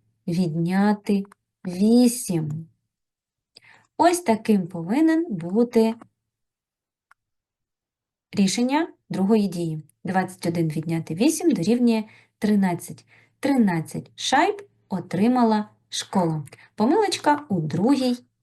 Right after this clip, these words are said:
дії. Давайте запишемо цю задачу у зошит. Запишемо і короткий запис,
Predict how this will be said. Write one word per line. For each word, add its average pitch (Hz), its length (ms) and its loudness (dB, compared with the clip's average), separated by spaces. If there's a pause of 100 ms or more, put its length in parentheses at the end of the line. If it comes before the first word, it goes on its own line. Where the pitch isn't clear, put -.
дії. 165 440 2 (1400)
Давайте 170 360 0
запишемо 175 500 -2
цю 156 180 -4
задачу 302 520 -2
у 208 100 0
зошит. 175 500 -6 (160)
Запишемо 175 580 -2 (100)
і 330 160 4
короткий 226 440 0
запис, 175 520 -4